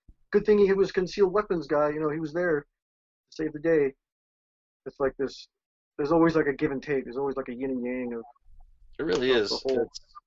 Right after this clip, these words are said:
Speaker 1: gun
Speaker 2: it is.
Speaker 1: conflict. But I, I, I, I doubt there's no way the current Congress can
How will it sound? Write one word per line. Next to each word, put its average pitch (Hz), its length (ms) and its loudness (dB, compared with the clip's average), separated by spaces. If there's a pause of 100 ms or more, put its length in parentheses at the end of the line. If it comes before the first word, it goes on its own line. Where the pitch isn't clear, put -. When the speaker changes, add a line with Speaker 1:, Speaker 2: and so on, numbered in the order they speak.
(440)
Speaker 1:
gun 139 280 4
Speaker 2:
it 127 80 0
is. 107 120 0 (180)
Speaker 1:
conflict. 131 560 0
But 135 100 -2 (160)
I, 139 120 4 (1300)
I, 139 160 -2 (240)
I, 143 140 -6 (140)
I 143 140 0 (120)
doubt 151 400 4 (340)
there's 151 220 -2
no 160 180 4
way 147 560 4 (560)
the 143 60 -8
current 151 360 0
Congress 143 520 -2
can 127 260 -8